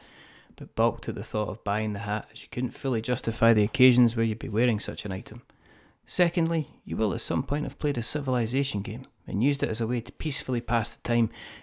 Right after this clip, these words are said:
as you lazed waste to your enemies and dragged your empire towards the modern world.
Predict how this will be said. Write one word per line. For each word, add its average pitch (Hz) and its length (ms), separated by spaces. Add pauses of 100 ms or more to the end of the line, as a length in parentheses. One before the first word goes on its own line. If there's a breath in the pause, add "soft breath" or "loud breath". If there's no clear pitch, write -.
(120 loud breath)
as 113 140
you 101 60
lazed 110 320
waste 107 240
to - 80
your 101 100
enemies 110 400
and 101 100
dragged 107 280
your 104 100
empire 104 400
towards 98 360
the 98 60
modern 104 360
world. 104 320